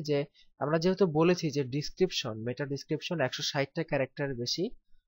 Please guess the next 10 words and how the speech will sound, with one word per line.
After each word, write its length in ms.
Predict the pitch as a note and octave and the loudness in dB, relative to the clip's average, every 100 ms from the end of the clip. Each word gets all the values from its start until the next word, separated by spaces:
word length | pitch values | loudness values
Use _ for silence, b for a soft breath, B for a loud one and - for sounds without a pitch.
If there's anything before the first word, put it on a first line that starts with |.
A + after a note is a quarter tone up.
| - | 0
হওয়া 160 | - | 2
যাবে 260 | B2 A2+ A2 | 4 2 0
না। 120 | G#2 A#2+ _ _ - | -4 -8 _ _ 0
So 60 | F3+ D#3+ | 8 8
আপনি 220 | - F#3 F3 | 6 0 4
যে 80 | |
লাইনটা 320 | F3+ E3+ E3+ F#3 | 6 6 4 2
এখানে 280 | F3 F#3+ F#3 | 2 0 2
লিখলেন 440 | D#3 D3 F3 A3 B2 A#2+ | 2 0 2 2 2 0
Microsoft 480 | C3 C#3+ - D#3+ | -2 -2 -2 -4